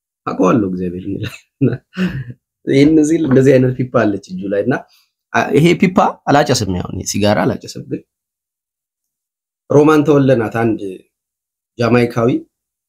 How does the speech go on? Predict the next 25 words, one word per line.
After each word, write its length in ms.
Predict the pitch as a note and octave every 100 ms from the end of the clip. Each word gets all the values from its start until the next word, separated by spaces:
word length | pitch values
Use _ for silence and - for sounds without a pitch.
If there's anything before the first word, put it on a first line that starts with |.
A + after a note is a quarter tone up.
| _
ሰጣት 360 | - - G2 -
እና 160 | G2 B2 A4+ _ _ _ _ _ _ _ _ -
እንደምታዩት 480 | G#2+ G#2+ G#2 A2+ A2
ራስ 180 | G#2 -
ተፈሪያን 400 | G2+ G#2 A2 G#2+
የአንበሳ 400 | G2 G2+ G2+ - G2
ነው 140 | F#2
ማጨሻ 300 | F#2 F2+ - - _ _ _ _ _ _ _ _
ሰጣት። 320 | G#2+ - F#3 - _ _ _ _ _ _ _ _ _ -
እዛ 100 | A2+
ምንም 200 | F3+ F#3
አታደርገውም 520 | - C3 A2+ G#2 G#2+ G#2 -
እሷ 180 | - -
አንካ 200 | E3+ A2 G#2
አለች። 280 | - - - _ _ _ _ _ -
ከዛ 120 | D3+ F#3
ሳየው 300 | F#3 F3 F3
ደስ 180 | D3+ -
አለኝ። 260 | F#2+ E2+ - _ _ _ _ _ _ _ _ _ _ _ A2
የግጭት 380 | A2 A#2+ C#3
የሚወደው 440 | B2+ C3 B2+ A#2 A#2+
ባህሪ 220 | B2 A#2+ B2
ደግሞ 200 | B2+ G3
የበለጠ 360 | D3+ A2+ G#2 -
ሲጋራ፣ 360 | - G#2 G#2+